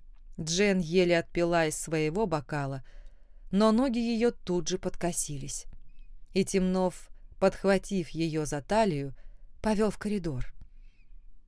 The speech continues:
Кара в ужасе заметалась по залу, потроша свою сумочку. Дэн поднёс ей стакан воды. Девушка достала ярко-жёлтый пузырёк,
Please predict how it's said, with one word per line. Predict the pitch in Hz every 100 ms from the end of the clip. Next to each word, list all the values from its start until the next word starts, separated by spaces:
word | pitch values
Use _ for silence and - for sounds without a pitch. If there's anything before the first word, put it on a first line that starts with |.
| - - -
Кара | - 226 220 220
в | 196 240
ужасе | 240 170 160 175
заметалась | 160 170 180 - 180 170 -
по | - 165
залу, | 170 214 202 190 - - - -
потроша | 190 180 175 - 185
свою | 180 175 180
сумочку. | 196 - 208 143 - - - - - - - - - - - -
Дэн | 185 185 269 277
поднёс | 196 170 165 170 165
ей | 165 160 160
стакан | - 165 - 160 151
воды. | 147 143 226 240 - - - - - - - - -
Девушка | 170 220 247 277 -
достала | 202 185 - 202 208 214
ярко-жёлтый | 175 170 170 170 147 160 -
пузырёк, | 175 180 170 214 240 -